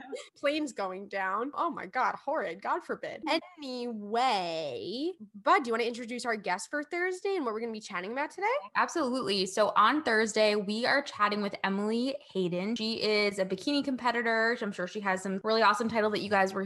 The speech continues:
Speaker 1: will hear on Thursday. Um, but she also has a podcast called Evolve with Emily. And she really focuses a lot on mindset, on transforming your life, on getting the right tools, um, in order to transform your life and creating really strong habits. And, uh,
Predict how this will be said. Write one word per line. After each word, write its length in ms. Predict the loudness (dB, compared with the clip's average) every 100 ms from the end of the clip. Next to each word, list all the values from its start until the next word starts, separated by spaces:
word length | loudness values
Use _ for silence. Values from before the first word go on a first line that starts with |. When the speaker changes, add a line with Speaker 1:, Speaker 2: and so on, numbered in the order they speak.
| 0
Speaker 1:
will 100 | 0
hear 220 | 2 4
on 180 | 4 4
Thursday. 640 | 2 2 0 2 2 2 4
Um, 240 | 4 4
but 100 | 2
she 80 | 2
also 180 | 0 0
has 100 | -4
a 20 |
podcast 680 | 2 6 6 6 4 6 4
called 160 | 2 2
Evolve 320 | 4 2 2
with 120 | 0 -2
Emily. 440 | 0 0 0 0
And 260 | 2 2 0
she 160 | -2 0
really 240 | 2 2
focuses 440 | 2 2 0 -2
a 40 | 2
lot 200 | 2 2
on 180 | 0 2
mindset, 680 | 2 2 0 0 2 2 2
on 180 | 0 0
transforming 760 | -4 -4 -6 0 2 4 2
your 160 | 2 2
life, 400 | 4 4 2 0
on 160 | 0 2
getting 320 | 0 0 -2
the 100 | 0
right 300 | 0 -2 -6
tools, 580 | -6 -2 0 0 -4 0
um, 180 | 2 2
in 100 | 0
order 220 | 2 2
to 60 | 0
transform 560 | -2 -4 -4 -2 -2
your 120 | 0 2
life 260 | 2 0
and 120 | -4
creating 420 | -4 -2 -2 -2 -2
really 220 | -2 -2
strong 380 | -2 2 2 0
habits. 640 | 0 2 2 0 -2 -16 _
And, 560 | 0 2 2 2 -2 -2
uh, 360 | -2 0 -2